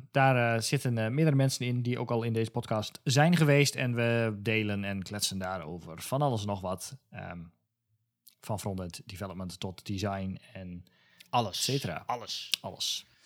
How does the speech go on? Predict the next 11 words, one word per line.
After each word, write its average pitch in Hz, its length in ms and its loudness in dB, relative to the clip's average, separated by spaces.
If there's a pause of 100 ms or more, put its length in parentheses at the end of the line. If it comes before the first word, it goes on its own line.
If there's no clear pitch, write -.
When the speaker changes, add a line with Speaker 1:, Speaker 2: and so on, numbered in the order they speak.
(520)
Speaker 2:
Alright. 254 420 6 (400)
Eh, 170 460 6
ik 139 60 -2
zou 151 140 -4
zeggen, 110 300 -4
eh, 92 80 -8 (680)
take 143 200 -2
it 147 60 2
away. 240 540 -2 (600)
Speaker 1:
Yes. 139 800 0
Ehm, 185 720 2